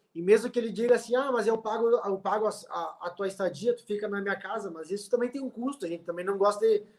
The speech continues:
é de sair sem ter nada, assim, então, alguma coisa, um extra, uma,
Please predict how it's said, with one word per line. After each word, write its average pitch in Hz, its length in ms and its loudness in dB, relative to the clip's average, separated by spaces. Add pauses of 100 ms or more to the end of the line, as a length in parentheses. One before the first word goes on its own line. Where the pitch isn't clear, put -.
(260)
é 165 100 2
de 185 140 6
sair 190 340 4
sem 220 200 -4
ter 254 120 10
nada, 220 300 2
assim, 175 180 -4
então, 196 520 -2 (1040)
alguma 175 340 0
coisa, 202 260 8
um 180 400 -2
extra, 208 440 4
uma, 151 400 -12